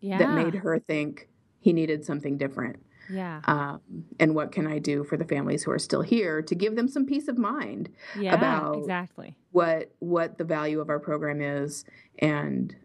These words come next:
Speaker 1: um, and what we're doing to meet the goal that the family has.
Speaker 2: Mm-hmm.
Speaker 1: So
Speaker 2: This
Speaker 1: s-, sometimes that's a conversation, you know, "What are your goals?" And their goals are usually that they not be behind, or, you know, they're very,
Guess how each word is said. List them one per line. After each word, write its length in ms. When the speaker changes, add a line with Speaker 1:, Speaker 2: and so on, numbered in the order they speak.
Speaker 1:
um, 480
and 180
what 380
we're 160
doing 600
to 140
meet 260
the 80
goal 260
that 140
the 80
family 380
has. 440
Speaker 2:
Mm-hmm. 460
Speaker 1:
So 520
Speaker 2:
This 240
Speaker 1:
s-, 100
sometimes 380
that's 160
a 60
conversation, 720
you 80
know, 100
"What 180
are 140
your 180
goals?" 460
And 160
their 100
goals 280
are 60
usually 520
that 180
they 80
not 220
be 100
behind, 560
or, 100
you 80
know, 160
they're 200
very, 180